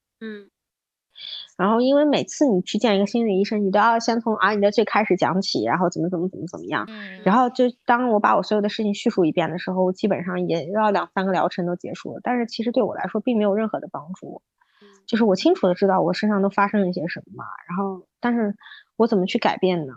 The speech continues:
Speaker 2: 我也没有办法去改变这些事情。而且我之前觉得抑郁症的人是不开心的，或者是怎么样的，啊，他们就是想死，是因为他们觉得不开心、不快乐。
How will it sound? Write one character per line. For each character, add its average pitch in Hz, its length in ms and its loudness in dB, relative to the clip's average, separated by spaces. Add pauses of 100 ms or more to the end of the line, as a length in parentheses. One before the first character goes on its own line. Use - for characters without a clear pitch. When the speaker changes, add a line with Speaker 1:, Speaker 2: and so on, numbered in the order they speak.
Speaker 2:
我 226 80 0
也 254 60 2
没 269 80 4
有 320 80 4
办 202 140 0
法 180 160 -4
去 - 120 -2
改 175 200 -2
变 175 200 0
这 175 60 -4
些 180 160 -8
事 - 200 -8
情。 - 260 -14 (680)
而 240 140 2
且 277 120 4
我 214 220 4
之 233 240 0
前 208 260 0
觉 202 140 2
得 214 120 4
抑 240 160 4
郁 233 120 2
症 226 240 0
的 151 140 0
人 92 260 -12
是 - 160 -6
不 - 160 0
开 214 320 2
心 220 360 0
的， 131 160 2
或 175 160 -2
者 170 100 0
是 - 100 -4
怎 156 160 -2
么 107 80 -2
样 143 300 2
的， - 80 -4 (420)
啊， 160 400 4 (380)
他 196 160 0
们 196 320 2
就 196 140 0
是 165 180 0
想 160 240 -2
死， - 180 -4
是 - 140 0
因 190 100 4
为 196 80 0
他 196 100 -4
们 196 80 2
觉 175 120 2
得 185 80 2
不 208 160 0
开 190 240 0
心、 190 200 0
不 175 120 -2
快 175 340 0
乐。 - 120 -14